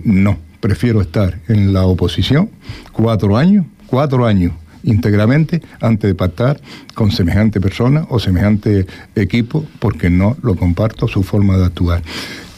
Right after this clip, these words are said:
¿Que tenemos pacto cerrado? Con ninguno, con nadie. Pero con nadie, con nadie, con nadie. Quiero decir que nosotros vamos y deseamos sacar la mayor cantidad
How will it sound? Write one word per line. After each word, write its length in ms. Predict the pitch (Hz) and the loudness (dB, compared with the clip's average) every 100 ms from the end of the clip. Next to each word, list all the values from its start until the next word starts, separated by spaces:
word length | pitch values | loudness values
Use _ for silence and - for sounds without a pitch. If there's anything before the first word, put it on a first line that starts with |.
| - | -10
¿Que 160 | - 139 | -2 0
tenemos 380 | 143 151 190 170 | 2 2 2 0
pacto 280 | 185 - 170 | -2 -2 -2
cerrado? 380 | 180 180 120 - - | 0 0 0 -2 -4
Con 200 | 95 98 | 0 2
ninguno, 380 | 92 107 98 - - | 2 2 0 -6 -8
con 180 | 110 110 | -2 2
nadie. 360 | 127 98 85 - - - - | 2 0 -4 -10 -20 -14 -4
Pero 160 | 113 | 0
con 140 | 101 110 | 2 2
nadie, 240 | 151 147 | 2 2
con 160 | 131 127 | 2 2
nadie, 220 | 135 127 | 2 2
con 160 | 120 | 2
nadie. 260 | 110 87 87 - - - - | 2 0 -4 -10 -20 -20 -6
Quiero 140 | 113 | -2
decir 180 | 101 101 | 0 0
que 100 | 110 | 0
nosotros 340 | 117 139 156 | 0 2 0
vamos 340 | 147 160 175 156 - - - - - 143 | 2 2 2 0 -6 -20 -20 -20 -6 0
y 80 | |
deseamos 480 | 117 104 123 151 151 | 0 0 0 2 2
sacar 480 | 131 131 160 170 - | 0 -2 0 -2 -4
la 360 | 160 156 127 120 | -4 0 2 2
mayor 460 | 117 117 147 175 - | 2 2 2 0 -2
cantidad 600 | 131 113 113 127 143 | 0 0 2 2 0